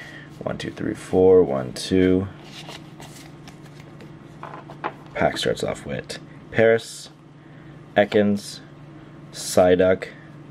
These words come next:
Staryu, Clefairy,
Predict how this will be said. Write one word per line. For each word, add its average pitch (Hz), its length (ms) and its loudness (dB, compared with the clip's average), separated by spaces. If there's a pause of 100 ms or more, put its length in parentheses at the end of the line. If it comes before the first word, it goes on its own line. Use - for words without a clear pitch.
(160)
Staryu, 92 920 2 (680)
Clefairy, 98 880 2